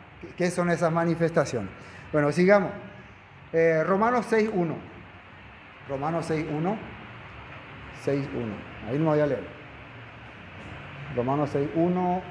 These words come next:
Miren lo que dice el apóstol Pablo. "¿Qué pues diremos? ¿Perseveraremos en el pecado para que la gracia abunde? En ninguna manera.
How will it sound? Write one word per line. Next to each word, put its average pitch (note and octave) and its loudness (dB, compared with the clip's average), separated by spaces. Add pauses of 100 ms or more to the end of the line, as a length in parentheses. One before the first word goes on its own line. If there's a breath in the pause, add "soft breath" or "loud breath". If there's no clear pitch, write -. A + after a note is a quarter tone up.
(600)
Miren F3 6
lo G#3+ 6
que F#3+ 6
dice F#3 6
el F#3 4
apóstol D#3+ 2
Pablo. A#2 -2 (1200)
"¿Qué C4+ 10
pues C4 8
diremos? G3+ 6
¿Perseveraremos F#3 4
en G#3+ 2
el G#3 4
pecado F#3+ 6
para F#3+ 6
que E3 0
la F3+ 6
gracia F3 6
abunde? G#3+ 6
En G#3+ 6
ninguna F3+ 4
manera. F3+ 4